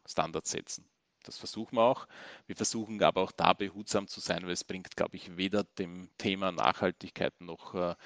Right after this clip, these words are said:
der wirtschaftlichen Entwicklung etwas, wenn wir hier ganze Bereiche aus dem Markt kicken würden, sondern es geht darum, hier einen, einen Prozess anzustoßen und für die gesamte Branche eine sukzessive Entwicklung,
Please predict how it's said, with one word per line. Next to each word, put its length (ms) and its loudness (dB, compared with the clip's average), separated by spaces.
der 80 -8
wirtschaftlichen 680 -6
Entwicklung 760 -8
etwas, 420 -8
wenn 160 -8
wir 140 -6
hier 360 -4
ganze 380 -4
Bereiche 560 2
aus 140 -6
dem 120 -6
Markt 360 4
kicken 340 -10
würden, 220 -8
sondern 300 -12
es 200 -8
geht 260 -2
darum, 320 -8
hier 220 -2
einen, 320 -4
einen 260 -4
Prozess 480 6
anzustoßen 880 -4
und 240 -14
für 240 -6
die 120 -8
gesamte 520 -4
Branche 600 -4
eine 220 -2
sukzessive 720 -6
Entwicklung, 640 -10